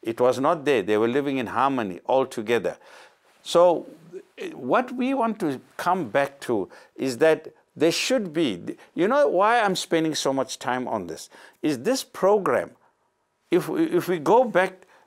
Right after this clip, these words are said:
uh, you know, unfortunately, I want to go back to that slide. I need to go back to that slide because it's very important what we're saying. We are saying,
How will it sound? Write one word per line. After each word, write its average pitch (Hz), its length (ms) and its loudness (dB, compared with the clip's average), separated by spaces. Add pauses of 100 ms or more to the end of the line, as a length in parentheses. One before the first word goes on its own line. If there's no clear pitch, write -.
(120)
uh, 123 260 2
you 131 140 2
know, 139 320 0
unfortunately, 131 800 -4
I 107 60 -2
want 107 180 -4
to 104 80 -4
go 107 160 0
back 104 300 -4
to 107 120 -6
that 85 180 -10
slide. 87 440 -6 (1080)
I 101 80 -4
need 127 240 -6
to - 60 -18
go 113 200 0
back 104 260 -4
to 104 120 -6
that 87 200 -8
slide 90 420 -6
because 92 340 -6
it's - 220 -14
very 123 280 -2
important 113 500 -6
what 92 200 -4
we're 87 140 -10
saying. 82 320 -12 (560)
We 170 180 2
are 214 140 2
saying, 151 480 -2